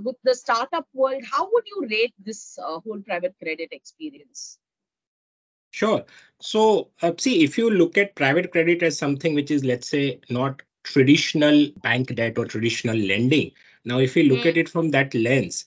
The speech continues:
Speaker 2: then yes, private credit is actually more suited towards the requirements of startups or fintechs, right? Uh, because
Speaker 1: Right.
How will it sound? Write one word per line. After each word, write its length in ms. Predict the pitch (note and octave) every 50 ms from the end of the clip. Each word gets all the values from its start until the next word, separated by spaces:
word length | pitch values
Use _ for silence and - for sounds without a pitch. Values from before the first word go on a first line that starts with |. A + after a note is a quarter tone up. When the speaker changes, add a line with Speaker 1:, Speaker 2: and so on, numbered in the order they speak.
| _ -
Speaker 2:
then 180 | B2 D3+ D#3
yes, 260 | D3 C#3 D3 D3 - -
private 380 | - C#3 C#3 C#3+ E3+ F#3+ F#3 F#3+
credit 340 | F3 E3+ E3+ F3 F3+ F3 F#3
is 100 | F3+ E3+
actually 360 | D#3 C3 - - F3 F3 F3
more 260 | D#3 C3+ C#3 D3+ E3
suited 600 | D3+ - - C3+ C3 B2+ - D3+ C#3 A2+ - - - -
towards 260 | C3 C3 C3 B2+ -
the 120 | C3+ C3
requirements 580 | B2 G#2+ - - C3 B2+ A#2+ B2 B2 A#2+ A#2+ -
of 140 | A#2+ A2+ -
startups 640 | - - A2 G#2 G#2 F#2+ - - A2 G#2+ - - -
or 100 | G2+ G2
fintechs, 600 | - - - G#2 G2 G2 - - D#2+ D#2 - -
right? 220 | G#2 G#2+ C3 F3 - - - - - - _ -
Uh, 200 | G2+ G#2+ G#2+ G#2+
because 380 | A2 C3 C3 E3 D#3+ D#3+ D#3+
Speaker 1:
Right. 180 | D3+ - -